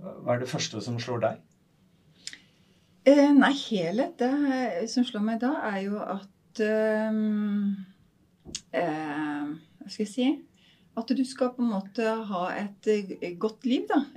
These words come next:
Speaker 2: Et godt liv, eh, både som utøver, men,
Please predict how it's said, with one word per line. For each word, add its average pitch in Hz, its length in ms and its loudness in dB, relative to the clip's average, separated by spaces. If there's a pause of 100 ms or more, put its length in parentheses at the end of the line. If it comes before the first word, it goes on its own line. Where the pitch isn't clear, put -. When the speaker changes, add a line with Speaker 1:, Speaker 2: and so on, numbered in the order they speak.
Speaker 2:
Et 247 300 -2
godt - 340 -8
liv, 214 420 -2
eh, 220 160 0 (400)
både 214 920 0
som 233 300 4
utøver, 190 600 -2
men, 247 360 4